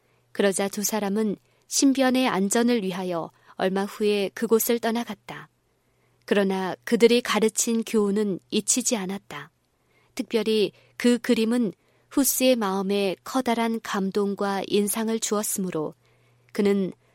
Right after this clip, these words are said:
성경과 위클리프의 저서를 더욱 세밀히 연구하게 되었다.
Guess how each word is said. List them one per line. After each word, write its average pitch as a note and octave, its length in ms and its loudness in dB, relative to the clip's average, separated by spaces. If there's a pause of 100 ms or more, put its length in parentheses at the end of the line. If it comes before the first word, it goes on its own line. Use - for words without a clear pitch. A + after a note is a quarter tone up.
성경과 A#3+ 920 0
위클리프의 A#3+ 680 0
저서를 F#3 720 -4
더욱 G3+ 300 -2
세밀히 A#3 540 0
연구하게 G3+ 480 -2
되었다. E3 540 -8